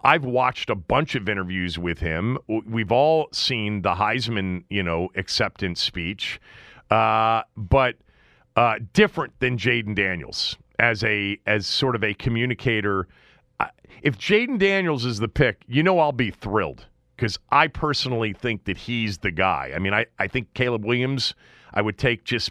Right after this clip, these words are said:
barely above Jaden, but it, to me it's, it's almost a coin flip. Um, but they would be two totally different faces of the organizations, uh, of the organization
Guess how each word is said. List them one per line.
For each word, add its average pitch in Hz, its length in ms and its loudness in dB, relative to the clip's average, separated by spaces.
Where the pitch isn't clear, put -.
barely 139 640 -2
above 131 280 0
Jaden, 143 380 0
but 113 140 0
it, 110 280 -8
to 131 120 0
me 131 160 0
it's, 113 120 -8
it's 101 160 -6
almost 117 380 -2
a 104 40 -8
coin 110 300 -2
flip. - 400 -2
Um, 104 460 0
but 110 300 0
they 143 140 4
would 143 180 -2
be 139 160 0
two 214 460 -2
totally 165 720 0
different 104 680 -2
faces - 960 -2
of 113 140 2
the 113 140 0
organizations, 92 1200 -4
uh, 98 60 -4
of 98 400 -2
the 104 100 0
organization 92 640 -4